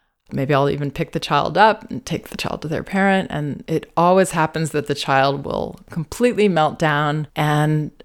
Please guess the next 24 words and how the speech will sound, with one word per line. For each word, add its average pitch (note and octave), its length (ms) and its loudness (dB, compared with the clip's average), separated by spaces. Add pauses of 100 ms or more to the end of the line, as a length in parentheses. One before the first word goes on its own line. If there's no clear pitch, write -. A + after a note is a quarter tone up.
(120)
express F#3 680 2
those D#3+ 220 -2
feelings E3 920 0
that - 360 2 (160)
are C#3+ 180 -2
behind C#3+ 440 0
the D3 60 -2
behavior. D#3 640 0 (560)
And D3 720 0 (140)
then E3+ 360 0
it's E3 200 -4
even F#3+ 220 0
clearer, G3 600 2 (140)
<laughs> C#3+ 100 -10
you E3+ 100 -4
know, D#3 240 0
that D#3 440 2
what D#3 180 -4
was D3 180 -4
driving F3 500 2
that E3+ 180 0
behavior D#3+ 540 2
was D3 240 -2
not D3 420 2